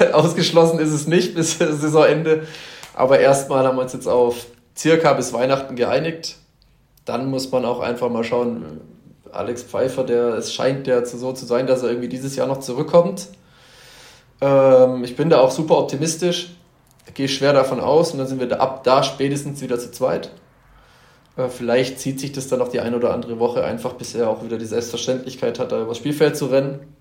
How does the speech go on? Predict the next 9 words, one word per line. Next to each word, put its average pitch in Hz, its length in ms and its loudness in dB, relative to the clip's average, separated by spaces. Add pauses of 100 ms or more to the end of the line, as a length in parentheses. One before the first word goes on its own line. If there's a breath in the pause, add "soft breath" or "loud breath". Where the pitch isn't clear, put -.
(640)
Auch - 160 -10
vom 110 180 -14
Kopf 139 260 -2
her 139 140 2
mit 135 140 -4
so 135 60 -4
einer 127 100 -2
schweren 131 220 0
Verletzung. 127 520 -2